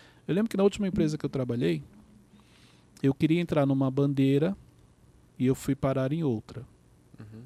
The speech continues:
Speaker 1: Dentro de um processo que Deus me colocou, precisava que eu realmente começasse nessa outra. E um dia eu conversando com um gerente, eu falei pra ele assim, "Cara, meu objetivo é, pelo menos em dois anos, eu estar trabalhando na outra bandeira, na, no outro,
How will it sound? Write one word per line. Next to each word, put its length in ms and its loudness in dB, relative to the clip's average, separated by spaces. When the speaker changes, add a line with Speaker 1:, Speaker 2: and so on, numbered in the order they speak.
Speaker 1:
Dentro 320 -4
de 100 -4
um 80 0
processo 540 -2
que 100 -20
Deus 200 -2
me 80 -4
colocou, 600 0
precisava 540 2
que 100 -4
eu 40 4
realmente 320 2
começasse 520 -2
nessa 240 -2
outra. 280 -4
E 140 2
um 60 6
dia 160 4
eu 80 6
conversando 480 0
com 160 2
um 100 2
gerente, 640 -2
eu 80 -2
falei 220 0
pra 100 -2
ele 60 0
assim, 220 -6
"Cara, 260 0
meu 160 2
objetivo 720 0
é, 120 4
pelo 220 0
menos 260 -2
em 120 0
dois 300 0
anos, 500 -2
eu 80 2
estar 520 0
trabalhando 440 0
na 100 0
outra 200 -2
bandeira, 480 -2
na, 340 -6
no 180 -2
outro, 280 0